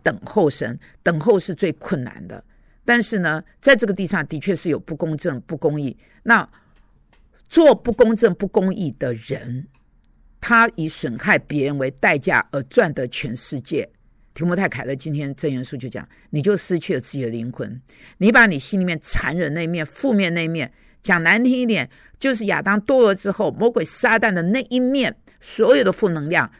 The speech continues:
全部发泄出来，到最后你想控制你自己，你已经不知道你一点一滴、一点一滴，你已经变成了那样的人。哪怕 in the beginning，在最起初，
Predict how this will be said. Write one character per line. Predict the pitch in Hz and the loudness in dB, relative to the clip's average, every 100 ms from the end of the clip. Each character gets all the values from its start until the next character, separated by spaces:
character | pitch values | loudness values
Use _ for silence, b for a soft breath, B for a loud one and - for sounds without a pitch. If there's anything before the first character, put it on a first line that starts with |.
| b | b
全 | - - 156 147 180 | -8 -4 -2 0 -2
部 | 202 | -2
发 | 175 185 170 | -4 0 0
泄 | 165 160 | 0 -4
出 | - | -2
来， | 147 117 B B B | -4 -4 B B B
到 | 269 254 | 6 6
最 | 269 | 6
后 | 233 | 4
你 | 170 170 | 4 -2
想 | 269 - 127 | -4 -4 -4
控 | - 196 | -4 -4
制 | 175 | -2
你 | 143 117 | -4 -6
自 | - | -8
己， | 139 131 | -8 -4
你 | 170 | -2
已 | 254 | -2
经 | 180 185 | -2 -4
不 | 208 | -4
知 | 190 196 | -6 0
道 | 180 | 0
你 | 131 - | -2 -4
一 | |
点 | 185 160 | -2 -2
一 | 185 | -2
滴、 | 190 | -6
一 | 190 | -2
点 | 175 | -2
一 | 151 | -2
滴， | 180 | -2
你 | 165 | -2
已 | 160 | -4
经 | 165 | -4
变 | 196 156 | -2 -2
成 | 151 | -2
了 | 123 | -4
那 | 165 240 165 | 2 2 2
样 | 165 143 | 0 -2
的 | 127 113 | -4 -6
人。 | 104 131 B B B | -8 -12 B B B
哪 | 190 | 0
怕 | 185 233 - - - | 4 4 2 -4 -2
in | 180 180 | 2 2
the | 165 | 0
beginning， | 151 156 185 170 123 - | -2 -2 -2 -4 -8 -2
在 | 214 | 0
最 | 175 202 | 2 0
起 | 143 - 117 | 0 -6 -8
初， | - 147 | -4 -4